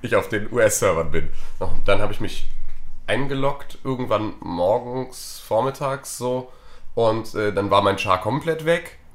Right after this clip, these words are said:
Dann war er irgendwann wieder da. So, und dann hatte ich aber halt dann festgestellt, ja, ich muss mir tatsächlich auf den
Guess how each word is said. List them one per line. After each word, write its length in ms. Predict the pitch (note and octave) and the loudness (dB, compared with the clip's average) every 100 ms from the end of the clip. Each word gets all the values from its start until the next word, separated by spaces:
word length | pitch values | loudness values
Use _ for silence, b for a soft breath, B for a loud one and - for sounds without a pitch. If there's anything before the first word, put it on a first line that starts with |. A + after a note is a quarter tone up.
| - | -8
Dann 140 | F#2+ | -2
war 160 | G2 F#2 | 2 2
er 80 | |
irgendwann 340 | E2+ A#2 G2+ G2 | 0 -4 -4 -4
wieder 200 | G2+ F#2 | -2 0
da. 440 | F#2+ A2 D#3+ E3+ - | 2 2 2 -4 -6
So, 300 | A#2+ B2+ A#2 | -2 0 0
und 160 | A#2 A2+ | -2 -4
dann 100 | G#2+ | -4
hatte 160 | A2+ | -4
ich 120 | - A2 | -6 -4
aber 200 | A2+ A2 | -2 0
halt 280 | G#2 G#2+ A2 | 0 -2 -6
dann 80 | |
festgestellt, 460 | G#2+ A2+ - - G2+ | -8 -10 -12 -10 -4
ja, 100 | A2 | -4
ich 100 | - | -2
muss 160 | B2+ B2+ | -6 -6
mir 100 | A2 | -2
tatsächlich 600 | B2+ B2+ A#2+ A#2+ B2+ - | 0 0 -4 -8 -10 -6
auf 220 | A2 - | -8 -6
den 260 | G#2+ A2 | -8 -8